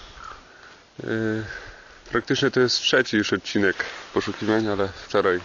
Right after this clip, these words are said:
nie mogłem nagrać, ponieważ bateria mi padła. Przed chwilą z takiego dołka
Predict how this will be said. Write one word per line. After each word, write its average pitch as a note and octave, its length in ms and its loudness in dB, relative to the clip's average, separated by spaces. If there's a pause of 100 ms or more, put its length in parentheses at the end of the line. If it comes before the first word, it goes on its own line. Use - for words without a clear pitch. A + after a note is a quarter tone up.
(120)
nie G2+ 120 -2
mogłem G2+ 300 -2
nagrać, G2+ 400 0 (440)
ponieważ G2+ 260 0 (180)
bateria F#2 380 2
mi F2 120 -2
padła. G#2 360 2 (320)
Przed - 160 -8
chwilą G2 260 2
z - 100 -6
takiego G2 260 2
dołka G2+ 380 2